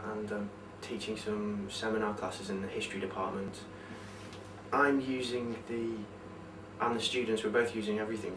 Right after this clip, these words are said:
well, not everything, but the stuff I'm gonna talk about, both the students and I am using at different points in the classes. So we're using the Symposium to put up, um, PowerPoint presentations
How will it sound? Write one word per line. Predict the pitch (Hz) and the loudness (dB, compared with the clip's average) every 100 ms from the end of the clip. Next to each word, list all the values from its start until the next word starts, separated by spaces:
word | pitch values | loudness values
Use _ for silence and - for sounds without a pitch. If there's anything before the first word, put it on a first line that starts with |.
| - | -2
well, | 110 104 | 0 2
not | 98 | 0
everything, | 101 101 - - | -2 -4 -6 -4
but | - - - - | -2 -4 -8 -10
the | - | -4
stuff | - 131 117 | 2 4 4
I'm | |
gonna | 113 107 | 4 6
talk | 110 104 | 6 6
about, | 98 92 | 6 6
both | 104 98 | 4 0
the | 98 | -2
students | - 98 95 98 | -2 -4 -4 -2
and | 98 | 0
I | 95 95 | 0 0
am | 95 95 | 0 -2
using | 98 98 | -2 -2
at | 87 | -4
different | 98 - 87 | -4 -6 -8
points | - - - | -6 -8 -6
in | 90 | -6
the | 95 | -4
classes. | - 90 - - - - - 98 - - - - | -4 -4 -4 -6 -6 -10 -10 -10 -10 -12 -12 -8
So | - | -2
we're | 107 | 2
using | 104 | 4
the | 104 | 4
Symposium | - 101 - 110 104 101 98 | 2 0 4 6 6 2 0
to | - - - | -4 -10 -6
put | 104 | -2
up, | - - - | -2 -4 -4
um, | 104 101 98 98 98 - - | -2 -2 -2 -6 -8 -10 -6
PowerPoint | 98 98 - 101 | -4 -2 -4 -4
presentations | 98 98 - 95 95 95 98 98 95 | -4 -4 -4 -4 -2 -2 -2 -2 -6